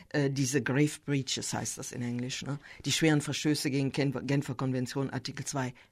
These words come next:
nicht mehr angeklagt, weil es einfach das Verfahren aufbläht in geschichtlich, äh, Erzählung, ja. Dafür gibt's aber Kriegsverbrechen, das Artikel drei, und das ist auch für interne Konflikte. Da finden Sie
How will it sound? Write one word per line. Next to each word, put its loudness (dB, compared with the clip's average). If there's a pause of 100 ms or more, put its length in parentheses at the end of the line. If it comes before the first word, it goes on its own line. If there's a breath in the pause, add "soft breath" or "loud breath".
nicht 0
mehr -4
angeklagt, -2
weil 4
es 0
einfach 2 (200 loud breath)
das 0
Verfahren 2
aufbläht 4
in 2
geschichtlich, 2
äh, -4
Erzählung, 0
ja. -2 (640 loud breath)
Dafür 8
gibt's 0
aber 4
Kriegsverbrechen, 0
das -4
Artikel -2
drei, 0 (480 loud breath)
und 4
das 4
ist 0
auch 2
für 0
interne 0
Konflikte. -10 (800 loud breath)
Da 4
finden 4
Sie 2